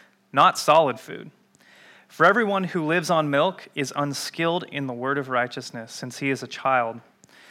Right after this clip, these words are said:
But solid food is for the mature, for those who have their powers of discernment trained by constant practice to distinguish good from evil. Therefore, let us leave the elementary doctrine of Christ and go on to maturity,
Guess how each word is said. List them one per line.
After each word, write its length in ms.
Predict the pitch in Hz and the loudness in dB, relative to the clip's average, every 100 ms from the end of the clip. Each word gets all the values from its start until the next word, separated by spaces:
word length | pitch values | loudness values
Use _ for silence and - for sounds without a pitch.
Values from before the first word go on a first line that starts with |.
| - _ | -20 _
But 100 | - | -4
solid 420 | - - 175 202 180 | 2 8 8 6 0
food 300 | 208 208 220 | -2 -2 -2
is 180 | 143 | -6
for 140 | - 143 | -6 -4
the 60 | |
mature, 580 | 131 123 - 165 131 113 - _ _ _ _ _ | -4 -6 -4 -2 -2 -4 -12 _ _ _ _ _
for 160 | _ 143 | _ -2
those 320 | 135 156 180 | 2 2 0
who 80 | 185 | -4
have 280 | 156 151 135 | 2 2 2
their 100 | 131 | -6
powers 480 | - 147 147 156 139 | -2 0 0 -2 -6
of 80 | |
discernment 560 | 123 - 147 143 165 170 | -10 -6 -4 -4 -4 -6
trained 500 | - - 143 160 165 | -6 -2 -2 -2 -2
by 140 | - | -2
constant 580 | 120 - 139 139 - 170 | -2 -6 -6 -6 -8 -12
practice 600 | - 135 117 - 120 - - - - _ | -4 -4 -4 -8 -12 -12 -20 -20 -20 _
to 80 | - | -12
distinguish 500 | 123 - 143 131 123 | -10 -10 -8 -8 -8
good 220 | - 135 | -6 -6
from 180 | 120 120 | -6 -10
evil. 320 | 120 110 107 107 _ _ _ _ _ _ - - _ _ _ | -10 -10 -14 -18 _ _ _ _ _ _ -20 -20 _ _ _
Therefore, 480 | - 180 196 135 110 - _ 147 | 2 4 4 -2 -4 -6 _ 4
let 140 | 170 | 4
us 180 | 208 - | 4 -2
leave 320 | 160 185 175 | -4 -4 -2
the 180 | 160 - | -2 2
elementary 640 | 151 202 185 180 - 190 | 2 2 0 -2 -4 -6
doctrine 400 | 147 147 160 185 | -2 -2 -2 -8
of 140 | 180 | -8
Christ 480 | - - 120 123 - | -8 -2 -2 -2 -6
and 120 | 131 | -4
go 120 | 135 147 | 0 2
on 180 | 160 160 | 2 0
to 120 | 160 | -6
maturity, 640 | 143 - 180 175 127 113 | -6 -2 -2 0 -2 -6